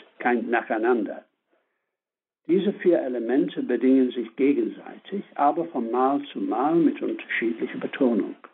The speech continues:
Selbstverständlich brauche ich das Leben nicht, wenn mein Herz sofort bei Gott ist. Andersherum, wenn mein Geist relativ träge ist, hilft die geistliche Lesung.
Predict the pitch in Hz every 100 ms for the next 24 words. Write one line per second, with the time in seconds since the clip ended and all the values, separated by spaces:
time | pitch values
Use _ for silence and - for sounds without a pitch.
0 | _ _ _ _ _ _ _ _ _ _
1 | _ - 156 - 147 - 156 156 147 139
2 | - _ - 135 147 143 - 135 131 127
3 | 131 113 113 123 190 - 135 139 131 113
4 | 113 104 120 113 127 - 151 139 - 262
5 | 370 - - - - - - - - -
6 | - _ _ _ _ _ _ _ 117 117
7 | 117 110 95 - 113 220 233 - - -
8 | - - 131 131 123 123 123 113 120 110
9 | - - 135 143 135 120 - 147 - -
10 | - 95 - 131 - 190 240 - - _
11 | _ _ _ _ 254 262 - 123 117 107
12 | 110 - 107 - - 120 107 - -